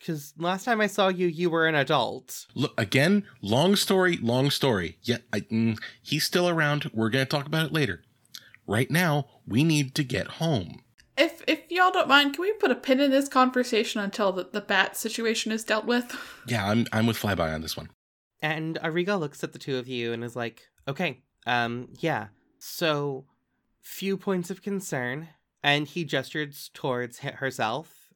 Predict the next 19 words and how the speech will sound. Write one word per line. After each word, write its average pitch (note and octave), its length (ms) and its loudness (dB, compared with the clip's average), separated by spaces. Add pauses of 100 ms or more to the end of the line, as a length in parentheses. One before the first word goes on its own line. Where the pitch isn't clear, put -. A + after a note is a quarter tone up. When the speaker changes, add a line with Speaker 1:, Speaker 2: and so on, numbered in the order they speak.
Speaker 1:
and C3 200 -4
is B2 160 -6
like, A#2+ 320 -4 (640)
"A C#3+ 160 -2
huge G#3 480 -8
part F3 240 -2
of D3 140 -6
my C3+ 160 -2
body B2 560 -4
is B2 580 -8 (260)
technology, D#3 880 -4 (380)
so A#2+ 440 -4
the A#2 120 -12
bats D3+ 320 -4
are A#2 160 -2
very E3+ 320 -2
interested C#3+ 460 -6
in D3 180 -6
me. C3+ 300 -8